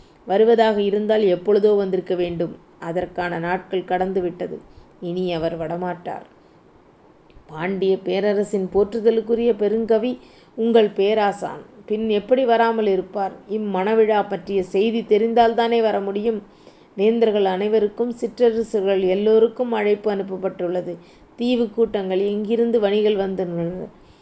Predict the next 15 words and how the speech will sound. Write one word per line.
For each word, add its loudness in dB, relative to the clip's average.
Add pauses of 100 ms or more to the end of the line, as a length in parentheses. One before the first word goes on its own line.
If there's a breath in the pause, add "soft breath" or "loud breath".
(420 soft breath)
வணிகர்கள் 2
வந்துள்ளனர். -2 (520 soft breath)
பின் -2
அவருக்கு 0
தெரியாமல் 4
இருக்க 2
வாய்ப்பே 0
இல்லையே. -4 (1040 soft breath)
உதட்டோரம் 4
சின்னதாய் 2
ஒரு 2
சிரிப்பை 2
உதிர்த்துவிட்டு 0
பொற்சுவை -2
சொன்னால், -4